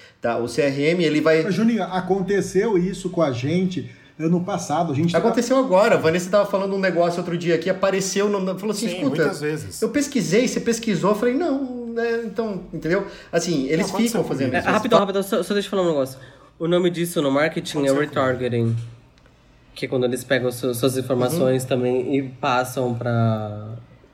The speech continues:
Speaker 4: essas mídias sociais.
Speaker 1: É, que na verdade o, o C R M, Gu, assim, chama Customer Relationship Management. Ele vai ver o que, que você quer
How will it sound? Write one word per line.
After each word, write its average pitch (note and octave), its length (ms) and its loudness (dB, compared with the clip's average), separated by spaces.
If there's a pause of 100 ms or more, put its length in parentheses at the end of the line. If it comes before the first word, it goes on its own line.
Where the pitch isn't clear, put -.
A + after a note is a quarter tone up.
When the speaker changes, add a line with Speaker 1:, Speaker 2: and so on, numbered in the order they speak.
(380)
Speaker 4:
essas A#2 240 -4
mídias A2 220 0
sociais. - 340 -12 (420)
Speaker 1:
É, E3 100 4
que - 180 -4
na F3+ 80 2
verdade G3 260 4
o, F3+ 160 2
o D#3 60 2
C - 120 0
R D#3+ 260 6
M, F#3 200 2
Gu, C#3+ 160 0
assim, C#3+ 380 0
chama C#3+ 180 -2
Customer G#3 500 -4
Relationship E3+ 560 -2
Management. A#2 560 -2
Ele C3 140 2
vai D3+ 220 4
ver D#3 180 2
o A3 80 2
que, - 140 -8
que - 80 -10
você D#3+ 260 0
quer D3 480 0